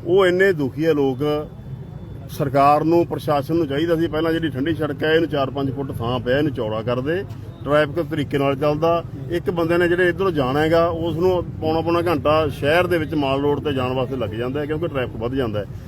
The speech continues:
ਜੇ ਉਹਨੂੰ ਚੌੜਾ ਕੀਤਾ ਹੁੰਦਾ, ਅਫਸਰ ਹੈ ਦਫ਼ਤਰਾਂ 'ਚ ਬੈਠੇ ਆ, ਬਾਹਰ ਨਹੀਂ ਨਿਕਲਦੇ, ਇਹਨਾਂ ਦੇ ਪੱਲੇ ਕੁਛ ਨਹੀਂ ਗਾ,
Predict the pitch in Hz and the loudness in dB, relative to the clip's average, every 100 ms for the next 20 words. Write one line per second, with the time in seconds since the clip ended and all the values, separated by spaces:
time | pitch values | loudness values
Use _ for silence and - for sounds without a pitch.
0 | - 147 185 208 202 143 151 156 143 160 | -4 4 4 4 0 0 2 0 -2 0
1 | 147 143 147 143 143 - - - 160 - | 2 4 4 4 0 -8 -10 -4 -6 0
2 | 196 190 185 160 131 147 147 147 151 175 | 4 6 6 2 -2 -2 0 0 0 2
3 | 175 135 139 160 156 151 160 151 147 143 | 2 2 2 0 -2 -2 0 2 0 -2
4 | - - 180 214 214 208 165 151 160 160 | -12 -4 0 4 4 4 2 2 2 2
5 | 151 165 165 160 156 | 2 4 6 4 4